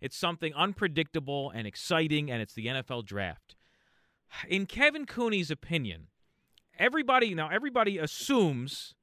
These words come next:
that the Eagles are going to take a wide receiver in the first round, whether it's staying at twenty-one, trading up, or trading down, uh, taking one of the top three or four wide receivers. In Kevin Cooney's mind,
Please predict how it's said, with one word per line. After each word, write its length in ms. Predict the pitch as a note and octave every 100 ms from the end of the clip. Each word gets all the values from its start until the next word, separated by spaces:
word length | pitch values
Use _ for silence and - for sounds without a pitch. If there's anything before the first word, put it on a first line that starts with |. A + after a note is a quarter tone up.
| _ _ _
that 140 | C#3 D3
the 80 |
Eagles 340 | D#3+ C#3 E3 E3
are 60 |
going 300 | D#3 C#3 C#3
to 60 | D#3+
take 240 | - C3+
a 40 | D#3+
wide 300 | B2 A#2 C3
receiver 400 | C#3 - A#2 A#2+
in 140 | A#2
the 80 | A2
first 400 | - C3 A#2 -
round, 220 | C3+ B2
whether 240 | G#2+ G2+ G2
it's 100 | -
staying 300 | - C#3 D#3
at 80 | -
twenty-one, 480 | C#3 C3+ B2+ B2+
trading 360 | C3+ B2 B2+ D#3
up, 140 | A#2+ -
or 100 | A#2
trading 460 | - A#2 A#2 B2 C#3+
down, 420 | A#2+ G2 F2+ F#2+ _ _ _ _ -
uh, 120 | G2+
taking 400 | - E3 D#3+ D#3+ D3+ C#3
one 180 | C#3 E3
of 120 | D#3+
the 140 | D3 C#3+
top 400 | - D3 D3 -
three 200 | - C#3
or 60 | C3
four 440 | - A#2+ A#2 G#2+ A2 _
wide 280 | A#2 A2+ G#2
receivers. 600 | G#2 G2+ E2 C2 - - _ _ _ _ _ _ _ _ -
In 120 | D#3
Kevin 360 | - A#3 B3+ A3+
Cooney's 420 | A3 G#3+ E3+ B2+
mind, 400 | A#2+ G#2 F#2+